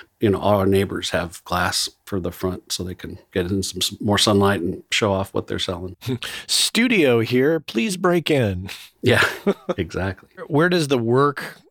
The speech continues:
Speaker 2: the majority of the work for Gravity come from? Is it word of mouth, or do you put any money into marketing the studio?
Speaker 1: You know, I think it's all word of mouth.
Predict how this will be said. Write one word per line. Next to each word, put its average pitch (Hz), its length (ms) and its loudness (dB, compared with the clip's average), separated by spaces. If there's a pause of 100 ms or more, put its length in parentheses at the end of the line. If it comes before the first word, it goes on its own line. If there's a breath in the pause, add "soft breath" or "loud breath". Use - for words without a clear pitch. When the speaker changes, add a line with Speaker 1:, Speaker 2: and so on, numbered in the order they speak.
(200)
Speaker 2:
the 123 100 4
majority 127 420 4
of 110 120 0
the 107 80 0
work 113 440 0
for 135 300 2
Gravity 107 460 2
come 135 320 0
from? 104 260 0
Is 104 120 -2
it - 120 -8
word 113 180 2
of 101 120 -2
mouth, 123 560 -2
or 107 200 0
do 104 120 -4
you 104 320 -2
put 120 140 0
any 117 160 2
money 113 280 2
into 107 160 0
marketing 123 540 0
the 123 80 -2
studio? 131 640 0 (240)
Speaker 1:
You 95 140 2
know, 110 420 4 (240)
I 117 420 4
think - 600 -2
it's - 280 -6
all 131 460 -2
word 98 200 -4
of 95 60 -4
mouth. 95 460 -6